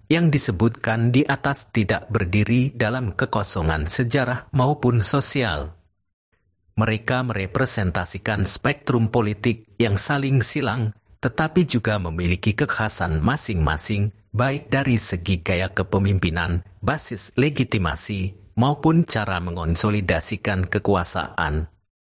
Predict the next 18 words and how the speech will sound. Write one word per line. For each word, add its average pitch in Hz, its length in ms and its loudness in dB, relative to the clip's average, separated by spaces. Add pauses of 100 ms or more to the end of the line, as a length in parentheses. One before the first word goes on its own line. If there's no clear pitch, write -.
(500)
Pertama, 117 720 -2 (720)
Teguh 120 400 2
Umar 139 560 2
dan 80 320 -2
Megawati 113 800 0
yang 90 160 0
seakan 131 640 0
menjadi 101 640 2 (240)
warisan 123 720 2
patronase 104 800 -2
Soekarnois. 104 1040 -2 (1200)
Sang 151 320 0
Ketua 127 560 2
Umum 107 320 2
P 98 240 -2
D 92 160 0
I 107 160 0
P - 120 -6